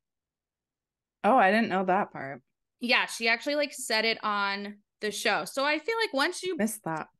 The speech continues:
Speaker 2: threaten legal action against each other, your relationship's kinda
Speaker 1: Well, it was already pretty fucked, but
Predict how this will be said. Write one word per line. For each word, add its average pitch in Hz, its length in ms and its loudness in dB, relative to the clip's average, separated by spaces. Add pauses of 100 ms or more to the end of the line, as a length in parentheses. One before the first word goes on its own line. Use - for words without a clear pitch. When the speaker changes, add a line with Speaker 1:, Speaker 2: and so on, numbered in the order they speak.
(140)
Speaker 2:
threaten 247 360 -2
legal 233 240 -4
action 208 380 -2
against 180 440 -8
each 269 160 -8
other, 285 200 2
your 240 140 0
relationship's 196 460 -6
kinda 185 320 -2 (1000)
Speaker 1:
Well, 185 180 6
it 180 40 8
was 185 120 6
already 180 320 4
pretty - 280 -10
fucked, - 500 -8
but - 220 -4